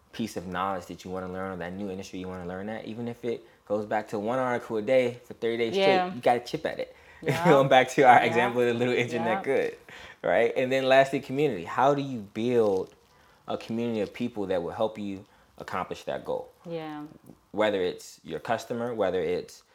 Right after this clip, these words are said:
Speaker 1: you know, your, your network that can help you and advise you and be your truth tellers. Those are the five fundamentals to success.
Speaker 2: I like it.
Speaker 1: And those are the five fundamentals to success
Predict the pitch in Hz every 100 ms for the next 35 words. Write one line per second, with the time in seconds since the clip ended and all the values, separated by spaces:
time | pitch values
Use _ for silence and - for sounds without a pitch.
0 | _ _ - 90 62 - - _ _ -
1 | 98 87 87 92 92 104 - 110 107 -
2 | 90 87 78 85 107 107 107 101 107 101
3 | 82 82 104 104 107 113 101 87 104 107
4 | 95 - 107 - 107 107 123 - - _
5 | _ _ _ - 123 180 190 151 - 131
6 | 131 - 123 120 117 120 98 - - -
7 | 107 - - - - 180 - - 220 233
8 | 226 - 208 - 107 107 127 143 120 117
9 | 117 120 117 113 107 107 101 101 - 104
10 | 98 -